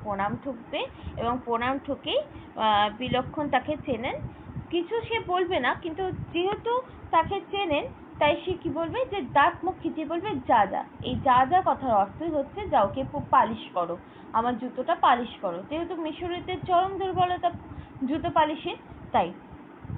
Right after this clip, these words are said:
সে বত্রিশখানা ঝকঝকে দাঁত বের করে এবার সে কি করবে, সে তার বুট বা বালিশের কর্মে নিযুক্ত থাকবে, মানে বুট পালিশের কর্মে নিযুক্ত থাকবে। এরপর দেখো কি বলছে, এরপর বলছে,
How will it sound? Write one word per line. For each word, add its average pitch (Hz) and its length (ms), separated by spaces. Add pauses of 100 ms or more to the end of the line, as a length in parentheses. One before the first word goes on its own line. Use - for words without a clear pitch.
(800)
সে 359 120
বত্রিশখানা 277 800
ঝকঝকে 226 520
দাঁত 180 240 (120)
বের 196 120 (140)
করে 247 220 (400)
এবার 214 260 (100)
সে 226 160
কি 220 160
করবে, 233 280 (460)
সে 240 180
তার 247 160
বুট 302 440 (240)
বা 208 340
বালিশের 202 640 (100)
কর্মে 214 340 (120)
নিযুক্ত 220 460
থাকবে, 180 380 (340)
মানে 294 260 (100)
বুট 330 240 (140)
পালিশের 262 520
কর্মে 247 440
নিযুক্ত 208 460
থাকবে। 180 380 (440)
এরপর 294 340
দেখো 254 300
কি 320 180
বলছে, 208 460 (460)
এরপর 427 340
বলছে, 302 460